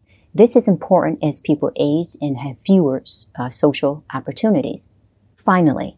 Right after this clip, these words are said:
it's important to practice stress management techniques like mindfulness, uh, meditation, or deep breathing because chronic stress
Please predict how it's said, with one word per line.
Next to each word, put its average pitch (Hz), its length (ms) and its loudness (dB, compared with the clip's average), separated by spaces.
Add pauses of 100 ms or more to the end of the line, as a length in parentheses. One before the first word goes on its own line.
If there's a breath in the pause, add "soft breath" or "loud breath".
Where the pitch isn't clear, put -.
it's 180 180 0
important 214 460 0
to 190 100 -2
practice 170 680 -4
stress - 540 -6
management 131 600 -4
techniques - 600 -8 (320)
like 139 300 -4 (100)
mindfulness, 226 800 0 (480)
uh, 135 280 -8 (120)
meditation, 151 1000 0
or 143 160 -2
deep 160 380 -4
breathing 139 500 -2 (360)
because 139 560 -4 (180)
chronic 190 400 0
stress - 560 -2